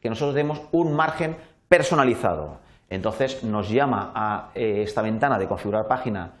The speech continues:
solapa márgenes, que conocemos de otras versiones del Excel, y aquí lo que tenemos que hacer es da-, eh, aplicarle lo, lo que, lo que nos pedían. Por ejemplo, que el margen izquierdo es de ocho centímetros. Podemos ir subiendo con el cursorcillo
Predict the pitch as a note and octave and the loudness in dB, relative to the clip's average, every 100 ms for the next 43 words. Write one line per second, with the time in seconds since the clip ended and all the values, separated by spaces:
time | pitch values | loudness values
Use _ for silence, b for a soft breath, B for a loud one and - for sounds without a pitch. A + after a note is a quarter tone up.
0 | b _ F#2 F2+ A2+ C#3+ C#3+ D3 F#3 A3 | b _ -6 -2 0 0 -2 -4 -4 -8
1 | - b b b _ F2+ F2+ F2+ A2 G2+ | -16 b b b _ -6 -6 -6 -4 -6
2 | F2+ F2 F2 F2 G2 G#2+ F#2 G2 - A2+ | -6 -8 -6 -6 -4 -4 -4 -6 -4 -4
3 | F#2 F2+ C3+ E3+ - E3+ F#3 B B - | -2 0 0 0 0 0 0 B B -4
4 | F#3+ G3+ E3 - D3 E3 - C3 G#2+ A2+ | -2 0 -4 -2 -2 -2 -2 -2 0 0
5 | A2+ A#2 B2+ - B2+ E3 D3+ - C3+ A#2+ | 0 -2 -4 0 2 2 0 -4 -4 0
6 | A#2+ A#2+ C3+ B2 A#2 A#2 B2+ B2+ C3 C#3 | 4 4 4 2 0 0 0 0 2 0
7 | A2 F2+ E2+ E2+ - D#2+ E2+ D#2+ - F#2 | 0 -2 -4 -6 -8 -8 -8 -8 -8 -8
8 | D#2+ G#2 - _ - G#2 F2+ F2 F#2 A2 | -8 -14 -18 _ -10 -6 -6 -6 -8 -6
9 | G#2+ A#2+ C3 C#3 E3+ - B B B - | -8 -2 -2 0 -2 -6 B B B -4
10 | A2+ A2+ C3 D#3 - - - _ A#2 - | -2 -2 0 0 -4 -10 -20 _ -4 -4
11 | E2 E2 E2 E2 - - - E2 F#2+ G2 | -8 -8 -8 -10 -12 -14 -10 -8 -8 -8
12 | G2 A2 B2 G2 G2+ G#2+ A2 B2 - A#2+ | -4 -2 -2 -4 -6 -6 -6 -8 -10 -10
13 | - C#3+ C#3+ F3+ G3+ | -6 -2 -2 -4 -10